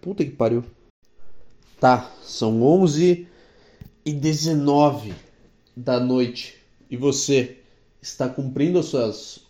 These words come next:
oito horas de sono regular? Não sei, eu sempre falo disso também.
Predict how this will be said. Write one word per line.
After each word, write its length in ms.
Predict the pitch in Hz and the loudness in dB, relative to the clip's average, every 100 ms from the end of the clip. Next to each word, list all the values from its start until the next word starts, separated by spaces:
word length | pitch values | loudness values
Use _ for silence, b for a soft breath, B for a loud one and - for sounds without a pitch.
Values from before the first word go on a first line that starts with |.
| - | -2
oito 300 | 143 165 139 | -2 0 0
horas 280 | 135 143 139 | 2 2 -2
de 100 | 117 | -10
sono 440 | - 139 147 113 | 0 2 2 0
regular? 640 | - 113 110 117 147 123 - - _ _ _ _ _ _ _ _ - | -4 -4 -2 0 -2 -4 -14 -20 _ _ _ _ _ _ _ _ -18
Não 100 | 113 | -14
sei, 180 | - 127 | -2 -2
eu 40 | |
sempre 300 | 117 135 135 | 0 -4 -6
falo 300 | - 117 117 | -6 -4 -4
disso 260 | 107 110 113 | -4 -6 -6
também. 260 | 113 117 | -10 -10